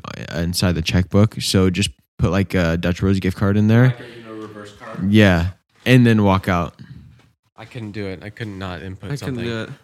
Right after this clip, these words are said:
Speaker 1: No.
Speaker 2: I'm so sorry.
Speaker 3: Dating, it's like going on a
Speaker 2: What does
Speaker 3: date
Speaker 2: that say about
Speaker 3: without
Speaker 2: me?
Speaker 3: money. It's like basically like you're taking care of your dog. Hear me out.
Speaker 2: <laughs>
Speaker 3: Let's go to the park.
Speaker 2: Yeah.
Speaker 3: Let's go hiking.
Speaker 2: Let's go. <laughs>
Speaker 3: Let's go for a walk. Let's go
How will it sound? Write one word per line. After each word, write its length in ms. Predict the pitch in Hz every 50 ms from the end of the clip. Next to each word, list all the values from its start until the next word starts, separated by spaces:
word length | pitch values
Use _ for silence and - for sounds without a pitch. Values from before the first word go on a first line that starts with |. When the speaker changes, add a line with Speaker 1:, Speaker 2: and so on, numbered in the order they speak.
| _ _
Speaker 1:
No. 380 | 95 95 95 90 80 82 87 90 92
Speaker 2:
I'm 80 | 107 107
so 180 | - - 104
sorry. 360 | 98 - - 92 92 92 92 90
Speaker 3:
Dating, 420 | 151 156 180 214 240 247 247 240
it's 320 | 226 - 208 - - - -
like 200 | 151 165 151 131
going 220 | 139 156 180 196
on 100 | 214 214
a 40 | 196
Speaker 2:
What 80 | - 135
does 80 | 135
Speaker 3:
date 100 | 139 135
Speaker 2:
that 80 | 135 151
say 100 | 143 95
about 240 | 98 - 127 135 143
Speaker 3:
without 120 | 139 -
Speaker 2:
me? 60 | 127
Speaker 3:
money. 420 | 120 120 120 123 135 143 151 165 170 - - 131 - _ _ _ _ _ _ _ _ _ -
It's 140 | 131 123 -
like 200 | 135 117 120 107
basically 600 | 135 135 143 139 - - - 135 127 120 117 113
like 420 | 104 80 87 110 113 113 110 110
you're 100 | 120 110
taking 280 | 101 - 120 101 101 107
care 180 | 104 117 101 101
of 80 | 101
your 100 | 95 98
dog. 340 | 90 - 80 78 71 67 - 131 123 - _ _ _ _ _ _ _ _ _ -
Hear 100 | 123 113
me 140 | 110 107 104
out. 120 | 104 -
Speaker 2:
<laughs> 720 | 202 160 - - 196 170 - 214 202 - 220 202 - 208 -
Speaker 3:
Let's 200 | - 147 156 151
go 160 | - 175 170
to 60 | 175 165
the 80 | 170 165
park. 540 | - - 196 190 160 127 110 - - - - - _ _ -
Speaker 2:
Yeah. 420 | - - - 123 - 160 151 131 113
Speaker 3:
Let's 160 | 139 139 -
go 140 | - 165 156
hiking. 520 | - 175 180 180 175 - 180 175 107 104
Speaker 2:
Let's 120 | 208 -
go. 100 | - 175 165 - - 165
<laughs> 100 | - _
Speaker 3:
Let's 160 | 143 143 139
go 160 | - 170 165
for 220 | 160 160 - 170 160
a 80 | 147
walk. 640 | 135 123 135 156 165 147 120 107 107 - _ - - 302 - - _ _ _ _ _ _
Let's 160 | 143 139 -
go 460 | - 165 156 147 151 147 147 139 139